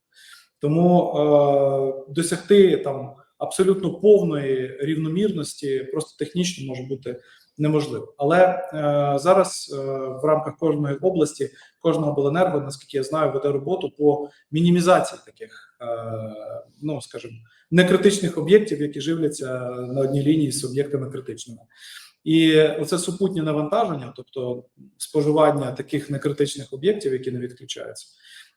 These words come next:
е, це супутнє навантаження зараз його обсяги мінімізуються для того, щоб, ну, е, по-перше, обленерго мало під рукою більше маневру,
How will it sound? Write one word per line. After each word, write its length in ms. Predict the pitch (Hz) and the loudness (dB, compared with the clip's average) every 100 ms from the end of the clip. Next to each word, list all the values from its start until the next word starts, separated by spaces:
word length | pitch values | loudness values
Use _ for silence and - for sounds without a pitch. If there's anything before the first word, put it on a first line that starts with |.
| - | -4
е, 260 | 139 139 139 | 2 4 2
це 160 | 190 | 0
супутнє 360 | 180 175 180 165 | -2 -2 -2 -2
навантаження 540 | 151 147 190 196 143 | -2 4 6 6 0
зараз 340 | 131 147 139 - | -2 -2 -2 -4
його 140 | 139 | -4
обсяги 300 | 139 143 135 | -4 -6 -6
мінімізуються 680 | 139 147 143 139 127 117 - - | -2 0 0 -2 -6 -8 -16 -12
для 60 | |
того, 200 | - 139 | -2 -2
щоб, 200 | - - - _ - - _ - | -2 -8 -14 _ -20 -20 _ -12
ну, 600 | 127 139 147 131 123 127 127 | -8 -4 -2 -2 -6 -6 -6
е, 20 | |
по-перше, 460 | 123 - 160 151 143 | -4 0 0 0 -2
обленерго 560 | 135 147 151 147 139 131 | 2 4 4 2 0 -4
мало 460 | 143 139 127 123 | -2 -2 -2 -6
під 140 | 147 143 | -6 -6
рукою 260 | 139 139 | -4 -4
більше 360 | 123 147 - 135 | -2 -4 -4 -10
маневру, 500 | 131 117 113 120 | -10 -10 -10 -12